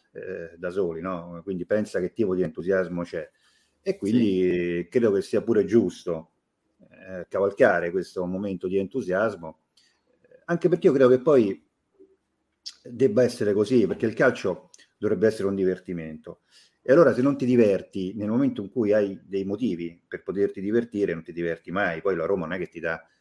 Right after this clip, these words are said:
Speaker 1: eh, o non ci ha dato, no? Eh, grandissime, eh, motivazioni per, per esultare,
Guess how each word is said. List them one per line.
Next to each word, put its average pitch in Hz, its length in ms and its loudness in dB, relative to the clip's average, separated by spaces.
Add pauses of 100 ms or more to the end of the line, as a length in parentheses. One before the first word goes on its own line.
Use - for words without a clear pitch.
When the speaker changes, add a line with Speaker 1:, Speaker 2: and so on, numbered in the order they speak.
(120)
Speaker 1:
eh, - 80 -20 (360)
o 95 40 -12
non 90 180 -10
ci 90 140 -12
ha 85 80 -10
dato, 85 340 0
no? 92 320 -6 (300)
Eh, 95 300 -16
grandissime, 101 1160 -4 (240)
eh, 90 1000 -4
motivazioni 95 1000 2
per, 92 280 0
per 90 160 -4
esultare, 85 760 -4